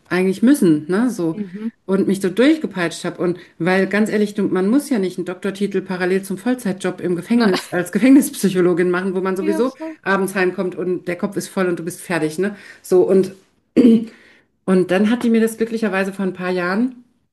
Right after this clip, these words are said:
Speaker 1: hat die mich drauf, darauf hingewiesen. Und dann habe ich da hingeguckt und habe diesen Anteil gesehen und in Hypnose aufgelöst. Und das war so eine Erlösung, weil
Speaker 2: Mhm.
Speaker 1: ich dann mal dahin ko-,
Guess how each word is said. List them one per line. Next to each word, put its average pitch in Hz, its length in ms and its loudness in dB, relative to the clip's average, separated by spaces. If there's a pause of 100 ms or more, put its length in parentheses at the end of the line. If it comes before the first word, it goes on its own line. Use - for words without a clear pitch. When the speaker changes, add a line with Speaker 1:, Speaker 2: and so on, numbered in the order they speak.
(460)
Speaker 1:
hat 202 140 -4
die 202 40 -2
mich 196 140 -2
drauf, 180 280 -8
darauf 196 340 -6
hingewiesen. 196 640 2 (640)
Und 190 160 0
dann 180 100 0
habe 180 100 -2
ich 185 60 -12
da 180 60 -2
hingeguckt 175 460 -2
und 185 100 -2
habe 180 120 -6
diesen 180 200 -2
Anteil 175 560 -2 (460)
gesehen 208 460 4
und 180 280 -2
in 160 120 -6
Hypnose 175 440 -4
aufgelöst. 170 520 -4
Und 165 120 -4
das 165 200 -8
war 165 160 -2
so 175 120 -6
eine 202 520 -2
Erlösung, 190 760 -2 (560)
weil 180 200 0
Speaker 2:
Mhm. - 20 0
Speaker 1:
ich 180 120 -4
dann 180 220 -2
mal 202 340 -2
dahin 196 300 -2
ko-, - 200 -16